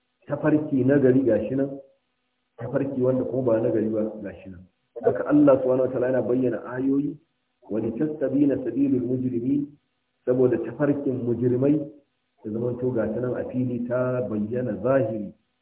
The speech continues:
ga yadda tafarkin su yake. Allah ce, "Kul ka ce da su ya Muhammad sallallahu alaihi wasallam, inni nuhitu an a'buda allazina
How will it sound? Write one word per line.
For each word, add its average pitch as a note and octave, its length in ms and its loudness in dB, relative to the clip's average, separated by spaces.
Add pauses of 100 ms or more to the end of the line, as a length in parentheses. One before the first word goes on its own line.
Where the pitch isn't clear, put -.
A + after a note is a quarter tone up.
(240)
ga G2 140 -6
yadda A2+ 320 -2
tafarkin G2+ 460 -8
su F2+ 60 -12
yake. - 200 -14 (1300)
Allah C3 280 4
ce, A#2+ 140 0
"Kul C#3 240 2
ka B2+ 160 -2
ce B2 140 0
da A2 100 -2
su A2 140 -6
ya A2+ 140 2
Muhammad G#2+ 480 -4
sallallahu A2+ 460 -2
alaihi G#2 300 -6
wasallam, - 400 -16 (2000)
inni C3+ 560 8
nuhitu C#3 600 6
an C3 220 0
a'buda A#2+ 500 0
allazina A2 600 0